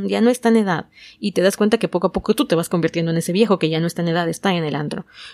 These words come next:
No es que no estés en edad, es que las, la, la juventud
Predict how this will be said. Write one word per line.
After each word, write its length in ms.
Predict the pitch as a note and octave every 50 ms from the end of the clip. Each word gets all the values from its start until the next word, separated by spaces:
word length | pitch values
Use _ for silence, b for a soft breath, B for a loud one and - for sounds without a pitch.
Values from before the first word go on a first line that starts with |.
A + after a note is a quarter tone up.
| B B
No 100 | G3+ A3
es 100 | A3+ -
que 80 | C4
no 100 | B3+ B3
estés 360 | B3+ B3 - - C4 B3 - -
en 200 | - G#3 G3 G3
edad, 360 | F#3+ F#3+ G#3+ G#3+ B3 C#4 - -
es 180 | - G3+ F#3+ -
que 280 | - A3+ A3 A3 - _ _ _ _ _ -
las, 400 | - F3+ F3+ D#3+ - - - - - _ -
la, 260 | - F3 F3+ F3+ F#3 -
la 120 | - E3+
juventud 520 | - - F#3+ G3 F#3+ F#3+ F#3 - B3+ C#4